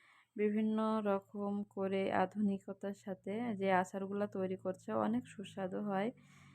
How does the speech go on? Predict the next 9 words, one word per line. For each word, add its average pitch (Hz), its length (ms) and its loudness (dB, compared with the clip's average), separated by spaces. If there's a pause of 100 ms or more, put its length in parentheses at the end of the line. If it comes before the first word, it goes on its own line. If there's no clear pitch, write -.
(180)
এবং 196 260 -2
এগুলার 196 380 4
বাজারে 185 420 6
অনেক 190 340 2
চাহিদা 196 480 4
থাকে। - 320 -8 (600)
ছোট 269 300 -4
থেকে 254 300 -2
বড় 208 220 0